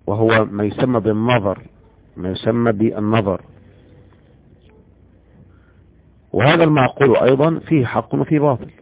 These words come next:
أما الحق الذي فيه فهو ما ف-، ما وافق المنقول ولم يخرج عنه،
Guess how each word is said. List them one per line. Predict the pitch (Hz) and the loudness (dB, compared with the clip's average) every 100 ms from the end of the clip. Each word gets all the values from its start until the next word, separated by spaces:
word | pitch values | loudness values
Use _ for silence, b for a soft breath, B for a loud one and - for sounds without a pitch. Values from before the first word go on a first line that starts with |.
| - _ _ 151 | -20 _ _ 0
أما | 160 | 0
الحق | 135 139 - 110 | 0 -4 -4 0
الذي | 110 104 | 0 0
فيه | 131 160 - b b b b b - | 0 0 -2 b b b b b -2
فهو | 120 120 | 0 2
ما | 117 | 0
ف-، | 113 - - | -2 -8 -4
ما | 123 143 120 | 0 2 2
وافق | - 123 113 | 0 -4 -2
المنقول | 104 107 95 120 113 | -2 -4 -4 0 2
ولم | 104 101 | 2 0
يخرج | 104 110 104 | -4 -4 -4
عنه، | 90 98 131 165 | -2 -2 0 -2